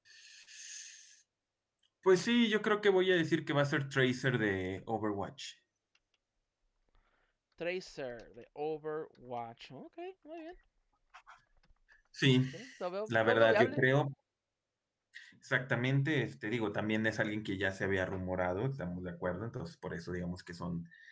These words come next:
Speaker 1: son easy bets si nos queremos verlo de esa forma, pero también sí creo que es como que lo sencillo.
Speaker 2: Muy bien, muy bien. Ah, bueno, Sa-, Sasek, ya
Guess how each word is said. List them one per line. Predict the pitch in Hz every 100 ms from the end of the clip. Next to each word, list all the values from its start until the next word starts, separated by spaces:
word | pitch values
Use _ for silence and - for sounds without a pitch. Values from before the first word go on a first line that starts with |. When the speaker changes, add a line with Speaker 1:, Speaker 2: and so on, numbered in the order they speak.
| - - _
Speaker 1:
son | - 110 113
easy | 117 117
bets | 107 110 113
si | -
nos | 107 95
queremos | - 98 98 98
verlo | 101 98 101
de | 104
esa | 101 113
forma, | - 101 101 135 - - _ _ _ _ _
pero | 113 110 107 104
también | 107 110 117
sí | 135
creo | 120 110 107 107 104
que | 95 82 80
es | -
como | 104 95 85
que | 82 82 98 - _ _ - - -
lo | 120
sencillo. | 117 113 107 120 104 95 92 _ _ _ _ _ _ _ _ _ _ _ _ _ _ _ _ _ _ _ _ - _
Speaker 2:
Muy | 156 175
bien, | 180 170
muy | 196
bien. | 151 180 - _ _ _ _ _ _ _ -
Ah, | 139 147 143 143 139
bueno, | 143 165 160 - 165 156 139 - _
Sa-, | - 160 -
Sasek, | - 269 196 147 _ _ -
ya | 165 180 175